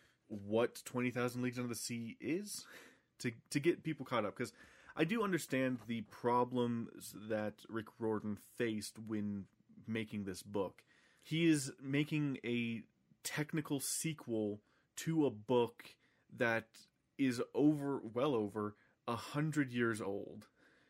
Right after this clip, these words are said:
So he, he's kind of facing a bit of an issue <laughs> there. And there's the big question of,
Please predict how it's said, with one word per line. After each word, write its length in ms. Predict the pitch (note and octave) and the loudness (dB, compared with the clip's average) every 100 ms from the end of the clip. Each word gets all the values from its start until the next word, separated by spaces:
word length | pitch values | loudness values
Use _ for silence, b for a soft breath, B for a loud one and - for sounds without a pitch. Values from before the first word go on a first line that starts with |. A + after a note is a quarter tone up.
| b | b
So 680 | - - C3+ A#2+ A#2 A#2 A2 - | -10 4 6 6 6 2 -2 -8
he, 200 | C3 D#3 | -10 -10
he's 200 | D3+ E3 | -8 -8
kind 180 | - G3 | -4 -2
of 80 | E3 | 2
facing 320 | D#3 D3 C#3+ | 2 2 -2
a 60 | B2+ | -2
bit 160 | B2+ | 0
of 140 | A#2 A2+ | 0 -2
an 80 | - | -4
issue 460 | G#2 - - G2+ | -4 -4 -4 -4
<laughs> 180 | F#2+ F2+ | -4 -6
there. 220 | B2 B2 B B B B B - | -4 -6 B B B B B 0
And 420 | C3 C3 C3 B2 - - _ - | 4 4 2 -4 -10 -20 _ -8
there's 340 | C#3 C#3 B2+ - | 2 2 2 -2
the 100 | C#3 | 0
big 160 | B2+ C3 | 0 0
question 360 | - A#2 B2+ | 0 -2 0
of, 160 | A2+ G#2+ | -2 -2